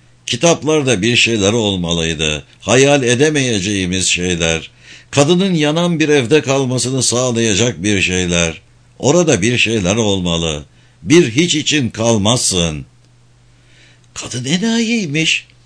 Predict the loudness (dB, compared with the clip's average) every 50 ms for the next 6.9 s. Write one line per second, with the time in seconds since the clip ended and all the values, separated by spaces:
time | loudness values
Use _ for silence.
0 | _ _ _ _ _ _ _ _ 0 0 2 2 2 2 2 2 2 2 0 0
1 | -2 0 0 0 0 0 0 0 0 -2 0 0 0 2 2 0 0 0 0 0
2 | -2 0 -2 -4 -2 -2 -2 0 0 2 2 0 -2 0 2 0 0 0 -2 -2
3 | -2 -2 -2 0 0 2 2 0 0 -2 -2 -2 -2 -2 -2 -2 0 0 -2 0
4 | 0 0 0 0 -2 -4 -2 -2 0 0 0 2 2 2 0 0 -4 -6 -2 0
5 | 0 0 0 -4 -10 _ _ _ _ _ _ _ _ _ -20 _ -20 -20 -20 -20
6 | -20 _ _ 0 2 2 2 4 2 2 2 4 4 4 4 2 0 -2